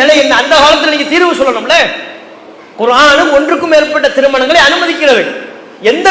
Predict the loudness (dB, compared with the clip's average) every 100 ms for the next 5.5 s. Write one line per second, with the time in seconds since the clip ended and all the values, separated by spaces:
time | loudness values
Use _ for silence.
0 | 2 2 4 2 0 0 0 0 -2 -2
1 | -2 -2 0 -2 -2 -2 0 2 4 4
2 | 2 0 0 2 2 2 0 -6 -6 -4
3 | 0 0 0 -2 -2 -2 -4 -12 -18 -8
4 | -2 0 0 0 0 2 2 2 0 2
5 | 2 4 2 0 0